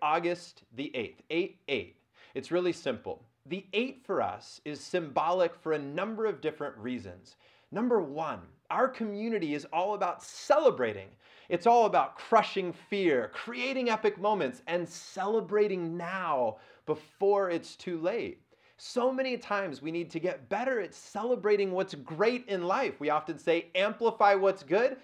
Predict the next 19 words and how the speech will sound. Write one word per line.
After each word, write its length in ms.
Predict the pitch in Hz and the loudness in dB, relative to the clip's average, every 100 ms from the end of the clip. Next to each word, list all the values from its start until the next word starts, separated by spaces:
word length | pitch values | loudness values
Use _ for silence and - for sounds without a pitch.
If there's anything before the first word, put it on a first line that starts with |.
| - _ - | -20 _ -10
so 160 | 180 | -4
we 200 | 175 208 | -4 -4
can 200 | 190 190 | -4 -6
silence 800 | 160 - 202 208 214 147 135 - | -6 -4 -2 0 -2 -2 -4 -8
what's 300 | 135 143 - | -2 -2 -2
not." 420 | 131 170 131 78 _ _ _ - - | -8 -6 -6 -12 _ _ _ -20 -4
And 220 | 165 175 | 0 0
for 160 | 170 190 | 4 4
our 280 | 170 196 240 | 6 4 0
community, 680 | 233 143 127 117 107 147 - | -2 -6 -6 -6 -8 -10 -12
we 100 | 147 | -14
simply 480 | 139 185 175 156 135 | -8 -8 -6 -6 -6
write 420 | 113 117 151 175 _ | -6 -2 -2 -4 _
the 120 | 120 131 | -6 -4
word 340 | 139 135 123 | 0 -2 -4
celebrate 840 | 110 - 214 - 113 101 110 165 _ | -12 -4 0 0 -2 -4 -6 -10 _
with 140 | 151 156 | -10 -6
the 80 | 143 | -6
number 420 | 117 113 139 | -6 -4 -6